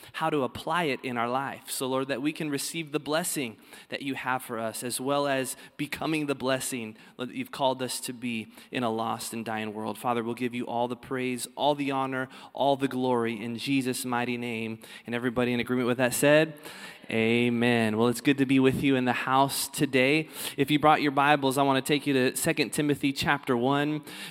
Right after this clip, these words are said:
verses six and seven, and I'll give you time to get there. I'm already there 'cause that's where my notes were. So, uh, I beat you, but that's all right. It was a little bit of an unfair advantage.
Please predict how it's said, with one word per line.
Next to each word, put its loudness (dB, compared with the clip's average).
verses 2
six -2
and -2
seven, 2
and 0
I'll 4
give -2
you 0
time 0
to -4
get -2
there. 4
I'm 4
already 2
there 2
'cause -4
that's 0
where 0
my 0
notes 0
were. 0
So, 2
uh, 2
I 2
beat 0
you, 2
but 0
that's 0
all 0
right. 4
It 0
was 0
a 2
little 2
bit 2
of 0
an -2
unfair 0
advantage. -2